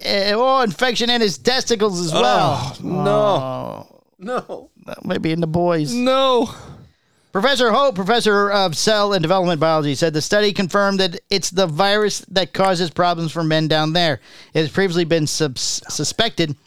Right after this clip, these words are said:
Speaker 1: that the body's reaction to covid included inflammation in the underlying cause.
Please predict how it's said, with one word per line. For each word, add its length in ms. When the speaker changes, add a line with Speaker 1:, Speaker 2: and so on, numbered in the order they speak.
Speaker 1:
that 140
the 60
body's 380
reaction 340
to 60
covid 320
included 320
inflammation 560
in 180
the 120
underlying 360
cause. 320